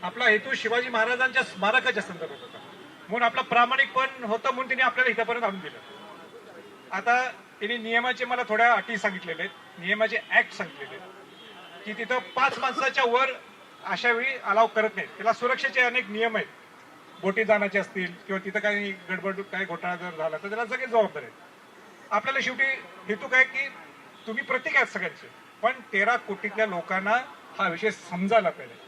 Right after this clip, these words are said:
आणि म्हणून आपण सगळ्यांचं प्रतिनिधित्व करत आपण सगळे इथं आलोय. मी त्यातला एक भाग आहे आणि म्हणून मी दोन गोष्टी त्यांच्याकडनं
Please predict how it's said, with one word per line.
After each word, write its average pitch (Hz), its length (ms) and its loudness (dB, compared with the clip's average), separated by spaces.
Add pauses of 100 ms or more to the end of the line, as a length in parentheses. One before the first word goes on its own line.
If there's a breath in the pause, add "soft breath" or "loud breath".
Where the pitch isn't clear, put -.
(240)
आणि 208 140 0
म्हणून 190 220 0
आपण 247 300 4 (540)
सगळ्यांचं 240 340 4
प्रतिनिधित्व 247 720 0
करत 262 300 0
आपण 254 180 2
सगळे 226 200 -4
इथं 214 140 -2
आलोय. - 180 -2 (800)
मी 233 160 -4
त्यातला 254 300 0
एक 254 100 2
भाग 240 180 4
आहे - 100 -4 (800)
आणि 196 160 0
म्हणून 226 260 2 (320)
मी 202 160 -4 (1400)
दोन 262 180 4
गोष्टी 247 240 0
त्यांच्याकडनं 233 680 0